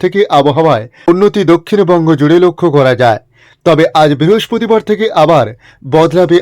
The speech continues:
আবহাওয়া, বঙ্গোপসাগরে ঘনাচ্ছে শক্তিশালী নিম্নচাপ। আবহাওয়া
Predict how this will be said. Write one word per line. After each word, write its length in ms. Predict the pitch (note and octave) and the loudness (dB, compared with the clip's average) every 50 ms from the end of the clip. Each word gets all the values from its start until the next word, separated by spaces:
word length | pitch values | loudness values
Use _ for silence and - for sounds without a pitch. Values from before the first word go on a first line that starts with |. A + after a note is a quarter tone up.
| - D3+ C#3 | 2 0 2
আবহাওয়া, 400 | C#3 D3+ C#3 C#3 D#3 D#3 E3 F3+ F#3 F3+ _ _ _ _ - A#2+ A#2+ | 2 2 2 2 0 0 0 -2 -4 -8 _ _ _ _ -10 -2 0
বঙ্গোপসাগরে 760 | D3 D3+ F3 F3 D#3+ G#3+ G3 G3+ - - F#3 E3 E3 E3+ E3 C#3 A#2 | 2 2 2 0 -4 -2 -2 -2 0 0 -2 -2 0 -2 -2 -2 -2
ঘনাচ্ছে 440 | C3 D3 C#3+ C#3+ C#3 - - E3 C#3+ A2+ G2+ - _ _ - - _ _ - - | -2 0 0 -2 -2 -4 -4 -4 -4 -4 -4 -10 _ _ -20 -20 _ _ -8 -6
শক্তিশালী 600 | F#3 F#3 - - _ F#3+ E3 - F3 D#3+ D3 C#3+ C#3 | -6 -6 -8 -8 _ -8 -4 -2 0 2 2 2 0
নিম্নচাপ। 500 | C#3 B2 A#2+ B2 C3+ - - C#3+ B2 A2 G2 - _ - D3+ | 0 -4 -4 -4 -6 -2 0 0 0 0 -2 -6 _ -2 0
আবহাওয়া 380 | D3+ E3 G3+ F#3 E3+ G#3+ A3+ A#3 | 2 2 0 0 0 0 0 2